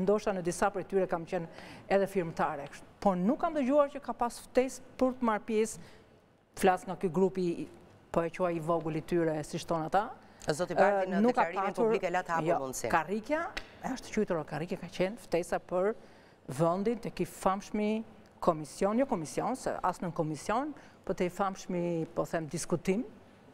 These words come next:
Speaker 1: çfarë është quajtur, tryezë, bashkëpunim, nuk e di se çfarë është quajtur, akoma nuk është vendosur emri, për, ë, një karrike bosh që na pret ne, po themi, ne gjën haqarët, që më në fund kemi mbetur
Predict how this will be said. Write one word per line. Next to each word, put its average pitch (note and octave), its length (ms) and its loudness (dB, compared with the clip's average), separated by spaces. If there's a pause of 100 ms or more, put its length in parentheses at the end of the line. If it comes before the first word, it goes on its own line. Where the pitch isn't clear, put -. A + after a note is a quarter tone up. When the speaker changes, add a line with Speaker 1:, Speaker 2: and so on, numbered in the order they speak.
(180)
Speaker 1:
çfarë E3+ 320 0
është - 160 -8
quajtur, F#3+ 200 0
tryezë, F3+ 580 2 (280)
bashkëpunim, F3 640 0
nuk F#3+ 140 0
e F#3+ 80 4
di F#3+ 80 0
se - 100 -12
çfarë E3 300 0
është - 160 -4
quajtur, G#3 240 2
akoma F#3+ 320 0
nuk F3+ 160 -2
është - 960 -6
vendosur F3 440 0 (100)
emri, E3+ 260 2 (720)
për, G#3 220 2
ë, F#3+ 720 4
një F#3 80 -4
karrike A#3 380 -2 (320)
bosh F#3+ 420 4
që G#3+ 80 -4
na F#3+ 100 2
pret F3+ 300 -6
ne, E3 220 0 (880)
po F3 80 2
themi, D#3+ 320 -2
ne F3+ 100 2
gjën F3 220 0
haqarët, G3 560 0
që G3 80 -2
më F3 160 -2
në - 20 -4
fund - 220 -4
kemi D#3+ 240 -2
mbetur F3 320 0